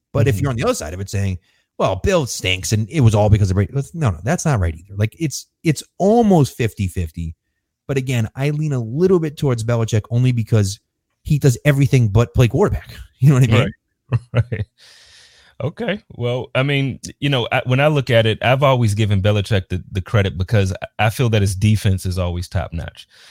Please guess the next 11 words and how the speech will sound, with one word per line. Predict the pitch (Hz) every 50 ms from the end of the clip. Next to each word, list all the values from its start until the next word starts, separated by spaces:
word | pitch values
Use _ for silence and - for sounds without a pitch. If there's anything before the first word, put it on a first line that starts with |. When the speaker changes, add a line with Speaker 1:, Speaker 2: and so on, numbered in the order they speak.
| - _
Speaker 2:
So, | - - 123 110 104 -
'cause | - - 127 110
the, | 117 117 -
the | - 113
thing | 104 - 170 165 147
is, | 120 107 104 98 98 - _ _ _ -
uh, | 90 - - _ _ _ - 92 _ _ _ _ _
when | - 123 120 123 123
you | 147 165
looked | 185 180 - 185
at | 147 123 -